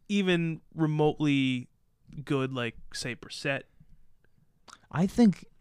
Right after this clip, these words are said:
Speaker 1: I
Speaker 2: uh,
Speaker 1: think he'll
Speaker 2: Chase,
Speaker 1: have, he'd have a
Speaker 2: even
Speaker 1: phenomenal
Speaker 2: Chase
Speaker 1: career.
Speaker 2: Daniels is showing his potential. You know,
Speaker 1: There is no potential, Mark.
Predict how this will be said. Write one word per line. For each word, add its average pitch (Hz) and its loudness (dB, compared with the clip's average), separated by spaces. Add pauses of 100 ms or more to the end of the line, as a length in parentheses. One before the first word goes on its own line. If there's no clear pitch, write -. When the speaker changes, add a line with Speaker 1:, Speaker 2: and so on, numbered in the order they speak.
Speaker 1:
I 131 0
Speaker 2:
uh, 123 4
Speaker 1:
think - 4
he'll 160 4
Speaker 2:
Chase, 143 8
Speaker 1:
have, 139 4
he'd 139 0
have 165 6
a 202 6
Speaker 2:
even 220 8
Speaker 1:
phenomenal 185 6
Speaker 2:
Chase 151 0
Speaker 1:
career. 147 4
Speaker 2:
Daniels 151 4
is 113 -2
showing 117 -2
his 110 -2
potential. 107 -6 (480)
You 127 -4
know, 131 0
Speaker 1:
There 185 2
is 185 4
no 180 2
potential, 147 -4
Mark. 110 -14